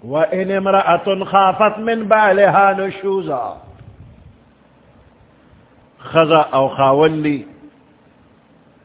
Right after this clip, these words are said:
او په کور کې یو بل سره حالات برابر نه دي. دا سړی دی، ښځې ته داسې ښه نه ګوري.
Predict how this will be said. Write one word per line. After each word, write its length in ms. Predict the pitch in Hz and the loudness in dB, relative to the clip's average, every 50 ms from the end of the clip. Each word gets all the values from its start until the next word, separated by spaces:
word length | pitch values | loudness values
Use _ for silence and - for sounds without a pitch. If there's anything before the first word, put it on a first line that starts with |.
| _ _ - | _ _ -4
او 160 | 110 123 127 | -4 -4 -2
په 160 | - 139 131 | -2 -4 -4
کور 260 | 131 - 156 156 151 - | -2 0 0 0 0 0
کې 100 | - 143 | -2 -2
یو 240 | 143 147 151 147 | 0 0 2 2
بل 180 | 147 147 143 135 | 2 0 -2 -2
سره 300 | - 147 143 135 127 127 | -2 0 0 2 2 0
حالات 520 | 120 131 131 131 131 135 139 143 143 143 - - - - - - - _ | 0 -2 -2 -2 0 2 2 2 2 0 -4 -10 -18 -20 -20 -20 -20 _
برابر 580 | 110 107 117 131 127 131 131 120 131 139 131 131 | -14 -4 -2 0 0 2 0 2 2 2 0 2
نه 140 | 135 139 131 | -2 -2 -4
دي. 160 | 127 123 101 - - - _ _ _ _ _ _ _ _ _ _ _ _ _ _ _ _ _ _ _ _ _ _ _ _ _ _ _ _ _ _ _ _ _ _ _ _ _ _ _ _ _ _ _ _ - _ _ _ _ _ _ _ | -4 -6 -10 -14 -20 -20 _ _ _ _ _ _ _ _ _ _ _ _ _ _ _ _ _ _ _ _ _ _ _ _ _ _ _ _ _ _ _ _ _ _ _ _ _ _ _ _ _ _ _ _ -20 _ _ _ _ _ _ _
دا 140 | 131 139 151 | -2 -2 0
سړی 320 | 139 - 170 175 185 190 | 2 2 2 2 4 2
دی، 140 | 175 180 175 | 2 2 0
ښځې 280 | 165 - 180 180 170 160 - | 0 0 0 0 0 0 -2
ته 80 | 156 | 0
داسې 280 | 147 151 147 139 - 139 | 0 2 0 0 -4 -10
ښه 160 | - - 135 | -6 -6 -6
نه 140 | 131 131 123 | -6 -6 -8
ګوري. 320 | 104 117 110 104 98 98 | -8 -10 -12 -12 -14 -18